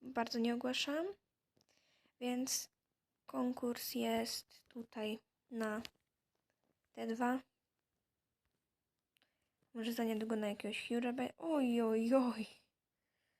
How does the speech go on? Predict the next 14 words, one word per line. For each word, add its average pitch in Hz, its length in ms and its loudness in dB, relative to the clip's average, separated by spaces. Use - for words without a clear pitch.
<laughs> - 520 2
O, 277 60 -6
mocno. 247 500 2
Yy, 262 400 2
no 277 120 2
to 277 180 -6
będzie 254 600 0
konkurs 240 300 -2
może 240 240 0
za 233 80 2
niedługo 233 360 0
na 226 60 2
jakiegoś 233 360 -2
Hugh'ika. 262 420 -2